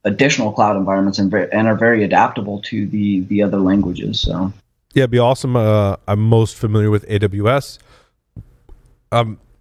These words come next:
Speaker 2: I'm assuming, I've not tried it, but I'm assuming you could spin up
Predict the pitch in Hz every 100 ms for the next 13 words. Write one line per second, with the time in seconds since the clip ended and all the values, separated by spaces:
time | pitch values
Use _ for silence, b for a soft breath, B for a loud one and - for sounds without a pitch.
0 | _ _ - 143 147 - - 180 147 120
1 | 113 147 143 - - - 117 113 98 95
2 | - 117 123 117 - - 135 131 127 120
3 | 113 113 113 - - - 120 113 107